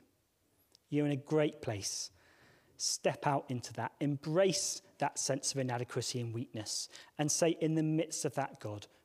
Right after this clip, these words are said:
would you show your power? Would I see you at work? Through my fumble, feeble acts, would I see you at work?" Let's pray.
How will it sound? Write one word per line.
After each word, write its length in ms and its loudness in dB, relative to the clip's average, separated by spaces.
would 220 0
you 400 2
show 220 0
your 240 2
power? 480 -4
Would 260 2
I 120 6
see 240 2
you 480 2
at 120 -4
work? 420 -6
Through 160 2
my 160 4
fumble, 720 2
feeble 840 2
acts, 560 -4
would 160 2
I 60 2
see 220 -2
you 360 0
at 240 -4
work?" 360 -10
Let's 160 2
pray. 340 2